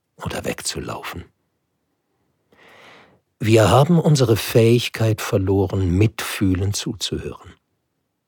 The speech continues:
Wir müssen uns erst wieder darin üben, damit wir erneut zuhören können.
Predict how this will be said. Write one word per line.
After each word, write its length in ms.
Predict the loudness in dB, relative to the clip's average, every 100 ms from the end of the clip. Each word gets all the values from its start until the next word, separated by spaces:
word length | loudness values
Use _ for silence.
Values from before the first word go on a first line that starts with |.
| -6
Wir 280 | 0 2 4
müssen 320 | 4 2 2
uns 240 | 2 0
erst 420 | 2 0 2 0
wieder 200 | 0 0
darin 320 | -2 -2 -2 -2
üben, 360 | -2 -2 -8 -12 _ _ _ _
damit 340 | -6 -4 -6 -2
wir 320 | -4 -4 -10 _
erneut 680 | -2 0 2 0 -2 -6 -14
zuhören 680 | -14 -10 -6 -8 -8 -16 -14
können. 380 | -12 -12 -14